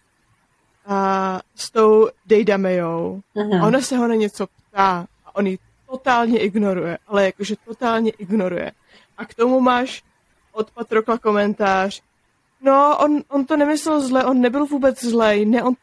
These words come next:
Speaker 1: on si toho prostě, no, on byl moc zabraný do svých myšlenek, on se toho jenom nevšimnul, že se ho ptala.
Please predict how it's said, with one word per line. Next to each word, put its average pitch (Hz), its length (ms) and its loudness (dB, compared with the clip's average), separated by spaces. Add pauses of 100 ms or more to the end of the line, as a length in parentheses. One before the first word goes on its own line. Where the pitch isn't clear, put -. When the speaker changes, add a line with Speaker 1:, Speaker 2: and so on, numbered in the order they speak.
(140)
Speaker 1:
on 247 80 -18
si 254 120 -10
toho 285 160 0
prostě, 269 300 -4
no, 254 120 0
on 254 80 0
byl 262 100 -2
moc 262 160 0
zabraný 262 360 0
do 254 80 -2
svých 269 180 -6
myšlenek, 254 340 -2
on 233 100 -4
se 240 80 -18
toho 240 120 -2
jenom 254 180 2
nevšimnul, 269 460 -2
že 233 160 -6
se 226 80 -6
ho 208 100 -4
ptala. 175 460 -12